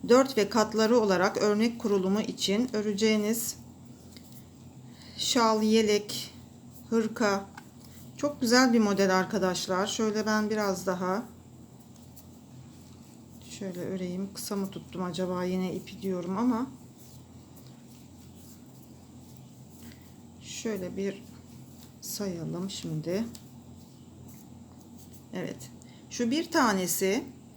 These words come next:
kenar ilmeğimiz. Kenar ilmekten sonra dört,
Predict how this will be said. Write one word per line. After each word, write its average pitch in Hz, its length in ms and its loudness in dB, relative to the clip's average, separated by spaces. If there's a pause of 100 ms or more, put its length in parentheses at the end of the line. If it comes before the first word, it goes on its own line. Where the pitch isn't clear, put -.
(160)
kenar 240 320 4
ilmeğimiz. 190 800 2
Kenar 254 280 4
ilmekten 240 560 4
sonra 185 600 2 (1400)
dört, 202 600 2